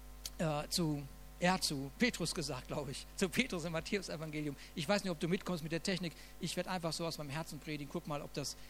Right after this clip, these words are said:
ob du da irgendwie mitkommst. Du machst einen hervorragenden Job, wenn du mir folgen kannst. <laughs> Geht, lass uns mir einen Applaus geben, da das, macht das total klasse. Echt großartig.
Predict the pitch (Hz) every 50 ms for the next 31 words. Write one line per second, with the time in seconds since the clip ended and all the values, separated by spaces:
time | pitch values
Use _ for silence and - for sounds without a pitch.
0 | - - - 151 - 165 151 156 - 202 185 156 160 151 160 156 - - 139 143
1 | 135 - - - - 156 151 - - 147 151 - - 175 165 147 143 135 143 135
2 | 127 147 156 - - - - - - - - - 139 143 135 147 139 - 170 165
3 | 170 160 - - 180 156 - - - - - - 302 311 - - - 220 - -
4 | - - 311 339 320 269 - - 180 - - - - - 285 302 285 269 233 -
5 | - 220 - 214 220 226 220 160 190 180 175 170 160 160 - 170 151 151 151 151
6 | 156 - - 143 135 131 135 131 135 139 135 - - 147 - - 160 139 - 151
7 | - 165 151 - - 143 131 - - 123 107 - - - - - - - - -
8 | - - - 151 143 127 - - - - 185 180 170 - 151 135 131 - 123